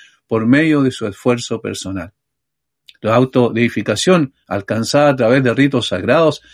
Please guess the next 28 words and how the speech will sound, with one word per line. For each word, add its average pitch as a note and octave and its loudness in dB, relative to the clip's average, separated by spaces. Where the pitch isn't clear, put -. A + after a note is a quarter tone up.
se - -2
encuentra D#3 0
en B2 2
todas D#3+ 0
las C#3 0
religiones B2+ 0
del A2 -4
Oriente. C3 -4
El A#2 -2
budismo E3 2
tibetano C3 2
del A2+ -4
Dalai A2+ 2
Lama, D3 2
por G2+ -4
ejemplo, D#3+ -2
enseña E3+ 2
rituales C#3+ 2
de D3 2
iniciación C3 2
para A#2+ 2
permitir B2 2
que D3 0
uno D3 4
se C#3+ -2
convierta B2+ 0
en B2+ 6
un B2 4